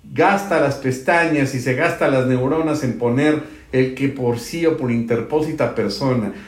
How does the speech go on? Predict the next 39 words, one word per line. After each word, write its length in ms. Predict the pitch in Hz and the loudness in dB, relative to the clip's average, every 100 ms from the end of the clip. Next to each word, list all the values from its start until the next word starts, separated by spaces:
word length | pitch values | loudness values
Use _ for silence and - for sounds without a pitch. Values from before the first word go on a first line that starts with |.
| - | -2
¿Para 200 | 170 170 | 2 2
qué 120 | 226 | 2
le 120 | 233 220 | 0 2
meten 380 | 214 220 202 | 2 2 2
tanta 480 | 196 196 196 190 - | 4 4 4 0 0
poesía 540 | 156 131 123 - 175 160 | 0 2 0 -2 2 2
innecesaria 800 | 156 123 127 - 165 160 156 135 | 2 0 -2 0 2 2 0 0
si 100 | 156 | 0
ahí 140 | 156 | 0
está 160 | - 175 | 0 0
el 80 | |
cuatrocientos? 960 | 170 147 131 107 - 151 151 147 - - - - | 2 0 0 -4 0 2 2 0 -4 -6 -14 -6
¿Por 120 | - - | -2 2
qué 140 | 233 | 4
no 120 | 233 | 4
dicen: 400 | 208 220 202 190 | 2 2 2 4
"Incurre 400 | 160 151 202 214 | 4 2 2 4
en 80 | 196 | 4
encubrimiento 880 | 170 151 147 139 151 165 180 196 170 | 2 0 0 2 2 2 4 2 2
el 100 | 123 | 0
que 120 | 139 | 0
lleva 200 | 135 170 | 2 2
a 80 | 165 | 2
cabo 180 | 170 165 | 0 0
este 280 | 160 156 156 | 0 2 2
acto"? 340 | 170 - 107 | 2 -4 -6
Punto. 540 | 170 214 196 120 101 - - - - - | -2 -2 0 -2 -2 -8 -20 -20 -20 -6
Y 420 | 196 254 254 - - | 0 2 2 -2 -4
para 240 | - - - | 0 2 2
colmo 260 | 196 196 160 | 2 2 2
de 80 | 147 | 4
males, 380 | 165 170 156 | 4 4 2
recordaríamos 640 | 135 127 123 127 139 151 143 | 0 0 2 2 2 2 0
que 100 | 123 | -2
el 60 | |
ciento 340 | 104 147 139 - | -4 -4 -4 -2
trece 320 | 135 101 117 | -2 0 0
bis 260 | 110 143 - | 0 -2 -2
también, 720 | 107 98 117 113 110 - | 0 2 2 2 -2 -6